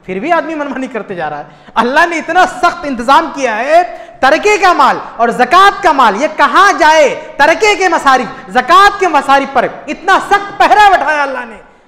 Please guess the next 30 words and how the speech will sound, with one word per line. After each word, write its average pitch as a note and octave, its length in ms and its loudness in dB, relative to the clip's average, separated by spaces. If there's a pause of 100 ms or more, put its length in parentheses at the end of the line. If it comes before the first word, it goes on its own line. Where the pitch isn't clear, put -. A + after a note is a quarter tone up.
(420)
इतनी G4 260 -6
टाइट G4+ 380 2
सिक्योरिटी A4 500 2
रखी D#4+ 220 -2
है, - 380 -6
उसके C4 280 -8
बावजूद A3+ 340 -2
भी G4+ 200 -8 (800)
घपले A#3+ 300 -2
हो C#4+ 100 2
रहे, E4+ 140 -4 (280)
लूट A#3 280 -4
मार C#4+ 180 0
चालू F4+ 320 2
है। B4 100 0 (1200)
तो G#3 60 -12 (220)
पूरे C4 220 -8
समाज G3+ 540 -4
को G#3+ 540 -10
एक्शन G3+ 280 -6
लेने G3+ 220 -6
की F3+ 100 -14
ज़रूरत E3+ 220 -8
है D#3 60 -10
ऐसे D3 140 -16
लोगों C#3+ 120 -16
के C#3+ 60 -20
खिलाफ, B2+ 200 -20 (1040)
समझ A#3 140 -8
रहे? G3+ 80 -14